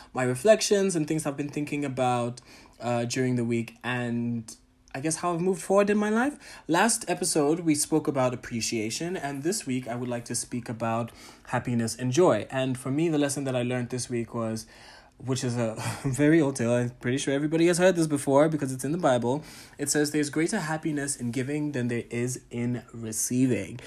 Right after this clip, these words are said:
And I am here to give you my testimony and say, I have seen it,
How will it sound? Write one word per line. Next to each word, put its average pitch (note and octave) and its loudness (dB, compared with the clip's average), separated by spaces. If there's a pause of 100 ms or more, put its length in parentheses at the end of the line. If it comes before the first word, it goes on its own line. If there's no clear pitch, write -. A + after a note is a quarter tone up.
(280)
And C3 0
I D3 8
am E3+ 8
here G3 10
to G#3+ 6
give G3+ 8
you A3 10
my G3 10
testimony E3 8
and C#3 2
say, C3+ 6
I C#3+ 0
have D3 4
seen - 8
it, D4+ 10